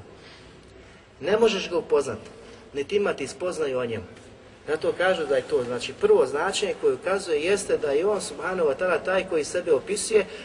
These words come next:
a on najbolje sebe opisuje u tom, u tom značenju. Drugi govor jeste da ovdje fes el bihi habira i ti upita onoga koji znanje posjeduje, da je to, kako kaže Ibn Kesir rahimahullah,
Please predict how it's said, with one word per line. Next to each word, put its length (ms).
a 160
on 220
najbolje 520
sebe 300
opisuje 560
u 100
tom, 240
u 60
tom 260
značenju. 540
Drugi 300
govor 320
jeste 400
da 180
ovdje 400
fes 320
el 240
bihi 280
habira 680
i 80
ti 160
upita 340
onoga 220
koji 200
znanje 320
posjeduje, 580
da 100
je 160
to, 140
kako 220
kaže 220
Ibn 200
Kesir 300
rahimahullah, 540